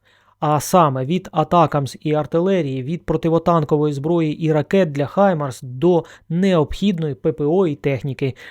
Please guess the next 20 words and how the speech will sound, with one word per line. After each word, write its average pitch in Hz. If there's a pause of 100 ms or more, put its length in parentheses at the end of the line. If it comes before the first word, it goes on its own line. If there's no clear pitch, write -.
(120)
так 160
розповів 151
глава 131
держави 147 (220)
Володимир 147
Зеленський. 123 (420)
Він 180
подякував 170 (100)
президенту 156
С 156
Ш 156
А 147
Джо 139
Байдену, 165
а 139
також 165 (100)
іншим 143 (340)
американцям 170
за 139
підтримку 160